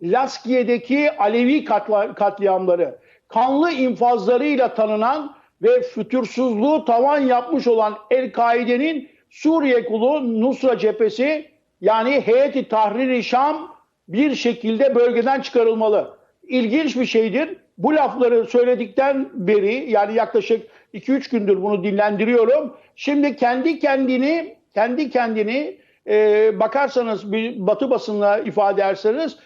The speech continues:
özellikle Heyeti Tahrir-i Şam'a sanki kendi kendini tasfiye edeceği haberleriyle Türkiye'yi adeta ılımlandıracakları bir duruma getirmeye çalışıyorlar.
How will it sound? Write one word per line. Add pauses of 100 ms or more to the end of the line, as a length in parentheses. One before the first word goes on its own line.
(140)
özellikle
Heyeti
Tahrir-i
Şam'a
sanki
kendi
kendini (240)
tasfiye
edeceği
haberleriyle (280)
Türkiye'yi
adeta
ılımlandıracakları
bir
duruma
getirmeye
çalışıyorlar.